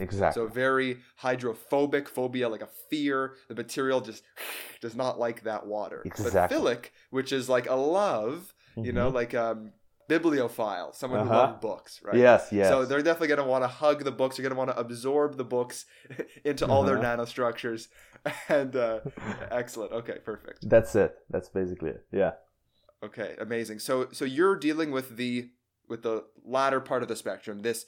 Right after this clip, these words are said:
Speaker 2: this hydrophobic and super hydrophobic.
Speaker 1: Exactly. Super hydrophobic. That's our goal.
Speaker 2: Okay, so if we can create a super hydrophobic material, what does that do for us?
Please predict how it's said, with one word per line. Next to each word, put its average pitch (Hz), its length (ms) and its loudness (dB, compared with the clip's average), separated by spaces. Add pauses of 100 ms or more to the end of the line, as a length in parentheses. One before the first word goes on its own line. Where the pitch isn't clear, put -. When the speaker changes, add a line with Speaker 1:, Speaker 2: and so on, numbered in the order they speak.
(100)
Speaker 2:
this 117 160 -8
hydrophobic 139 680 0
and 117 140 -8
super 143 580 -4 (140)
hydrophobic. 104 800 -6
Speaker 1:
Exactly. 92 480 0
Super 147 380 6
hydrophobic. 95 500 4
That's 107 240 4
our 98 220 4
goal. 80 320 -2 (440)
Speaker 2:
Okay, 139 260 0
so 131 280 0 (160)
if 165 220 0
we 208 100 -6
can 180 220 -4
create 147 280 0
a 120 60 -2
super 143 360 -4
hydrophobic 120 600 -4
material, 127 760 -8 (580)
what 139 260 0
does 151 160 0
that 127 260 2
do 131 200 -4
for 117 240 -12
us? - 340 -16